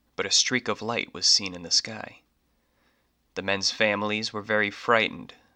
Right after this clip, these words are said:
Metallic rattling was being heard from the yard. The men ventured outside, and that's when the creatures emerged. They were about three feet tall, with pointy ears, metallic skin, and clawed hands.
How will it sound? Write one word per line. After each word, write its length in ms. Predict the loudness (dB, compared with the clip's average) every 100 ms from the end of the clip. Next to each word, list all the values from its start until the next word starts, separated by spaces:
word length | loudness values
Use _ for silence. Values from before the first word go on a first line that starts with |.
| _ -20
Metallic 540 | -10 0 2 2 0
rattling 640 | 0 4 4 0 -8 -12
was 160 | -12 -8
being 240 | -6 -6
heard 320 | -4 -2 -2 -4
from 160 | -10
the 80 | -6
yard. 420 | -4 -4 -4 -10 -20 _ _ _ _ _ _ _ _ _ _ _ _
The 80 | -4
men 240 | 0 0
ventured 400 | 2 0 0 -2
outside, 640 | -2 -2 -4 -4 -8 -12 -20 _ _ _ _ _ _ _ _ _
and 100 | -2
that's 220 | 0 0
when 120 | -2 -8
the 40 |
creatures 500 | -8 -8 -6 -8 -10
emerged. 580 | -12 -12 -12 -10 -12 -12 _ _ _ _ _ _ _ _ _ _ _
They 100 | -2
were 160 | 0 2
about 260 | 4 4
three 300 | 2 -4 -2
feet 320 | -2 -2 -4 -2
tall, 460 | 0 0 0 -6 _ _ _
with 220 | -18 -14
pointy 420 | -2 0 0 0
ears, 380 | 0 0 -2 -6
metallic 500 | -8 -4 0 0 0
skin, 460 | -4 -2 -2 -4 -12
and 160 | -18 -12
clawed 380 | -2 2 4 2
hands. 600 | -2 -2 -2 -6 -6 -6